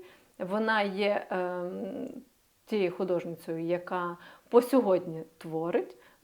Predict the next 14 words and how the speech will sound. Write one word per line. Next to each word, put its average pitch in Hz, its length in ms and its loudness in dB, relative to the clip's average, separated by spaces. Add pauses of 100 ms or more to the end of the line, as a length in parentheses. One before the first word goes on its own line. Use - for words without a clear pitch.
(360)
творить, 180 520 -6 (760)
творить, 180 480 -2 (420)
хай 196 120 -4
буде 185 260 -4
творить, 226 420 -2 (440)
е, 180 800 -4
свої, 190 520 0
е, 175 720 -2
полотна. 269 520 -2 (460)
Вони 370 260 6
являються 226 380 4
трошки - 340 -4
дивними, 226 640 0
хто, 170 360 -6